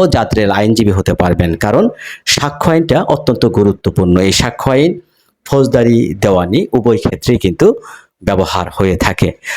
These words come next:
So আমরা যেহেতু পরীক্ষা সন্নিকটে, আমরা জানি এই সাক্ষ্য আইন থেকে, উম, আহ, পনেরোটি এমসিকিউ প্রশ্ন থাকে। এই যে পনেরোটি এমসিকিউ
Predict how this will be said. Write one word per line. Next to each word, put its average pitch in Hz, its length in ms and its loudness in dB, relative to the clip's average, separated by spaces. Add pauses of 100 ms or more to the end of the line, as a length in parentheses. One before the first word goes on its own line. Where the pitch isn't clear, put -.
(200)
So 170 260 2
আমরা 151 380 2 (640)
যেহেতু 202 300 2
পরীক্ষা 147 640 0
সন্নিকটে, 104 680 0 (380)
আমরা 170 240 2
জানি 120 240 0
এই 156 220 2
সাক্ষ্য 175 400 -2
আইন 175 120 4
থেকে, 156 360 0
উম, 139 280 4
আহ, 98 460 2 (260)
পনেরোটি 185 500 2
এমসিকিউ 123 640 2 (380)
প্রশ্ন 120 380 0
থাকে। 95 440 -4
এই 214 140 4
যে 233 100 2
পনেরোটি 135 500 2
এমসিকিউ 107 640 2